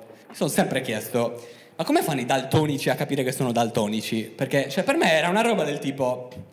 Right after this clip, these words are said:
se una cosa la vedi di un colore, fine. Cioè,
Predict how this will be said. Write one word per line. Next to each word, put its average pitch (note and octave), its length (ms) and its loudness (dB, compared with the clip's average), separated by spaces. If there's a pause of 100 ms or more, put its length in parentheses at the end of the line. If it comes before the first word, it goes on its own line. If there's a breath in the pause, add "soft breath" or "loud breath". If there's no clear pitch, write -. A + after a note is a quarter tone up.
(420 soft breath)
se - 100 -4
una F#3 140 2
cosa G3+ 240 2
la D3+ 80 2
vedi D#3 160 -2
di D#3 80 -6
un C#3+ 80 -4
colore, C3 640 0 (800)
fine. D3+ 600 0
Cioè, D3+ 460 0